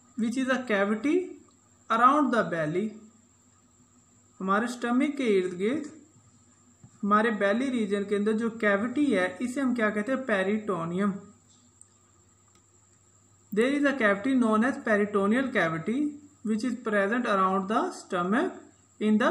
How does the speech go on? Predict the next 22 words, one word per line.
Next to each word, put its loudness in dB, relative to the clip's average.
belly 2
region, -2
and 2
this 2
membrane 4
which 0
surrounds 0
this -2
cavity 0
is -2
known 2
as 0
peritoneum। -2
Peritoneal 2
is 0
a 4
cavity 0
and 2
membrane 2
is 2
known -2
as 0